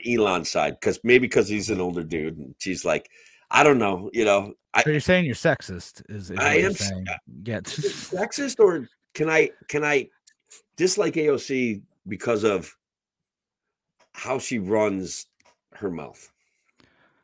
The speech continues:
Speaker 2: I mean, yeah, there's, <laughs> there's a lot to criticize there.
Speaker 1: Okay, that's fair, right? Like, she does some things, so she's kinda taking on this eight dollar Twitter thing that's,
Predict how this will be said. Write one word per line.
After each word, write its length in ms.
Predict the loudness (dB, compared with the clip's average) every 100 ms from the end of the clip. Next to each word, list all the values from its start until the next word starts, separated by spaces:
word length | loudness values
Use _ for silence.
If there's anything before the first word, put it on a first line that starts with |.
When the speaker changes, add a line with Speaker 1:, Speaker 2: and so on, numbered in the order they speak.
| _ -6
Speaker 2:
I 80 | -4
mean, 300 | -4 -6 -10
yeah, 220 | -8 -8
there's, 360 | -6 -4 -4 -6 -8 -10 -18
<laughs> 240 | -16 -6
there's 460 | -2 -2 -4 -6 -6
a 100 | -8
lot 240 | -8 -10
to 120 | -10 -14 -10
criticize 540 | -8 -8 -6 -8 -8
there. 240 | -8 -8 -8 -12 -20 -8 -2
Speaker 1:
Okay, 320 | 0 2 2
that's 180 | 2 0 0
fair, 200 | 2 2
right? 240 | 0 -2
Like, 160 | -2 -4
she 140 | -4
does 280 | -2 0 0
some 160 | -2 -4
things, 520 | 2 4 4 2 -4 -12 _ _ -8
so 120 | -2
she's 220 | 0 -2
kinda 300 | -2 0 0
taking 340 | 4 2 2 0
on 140 | 0
this 160 | 0 0
eight 220 | 0 2
dollar 520 | 2 4 4 0 -2 -12 _ -2
Twitter 320 | 2 4 2
thing 440 | 0 -2 -4 -12 -20 -6
that's, 240 | -6 -6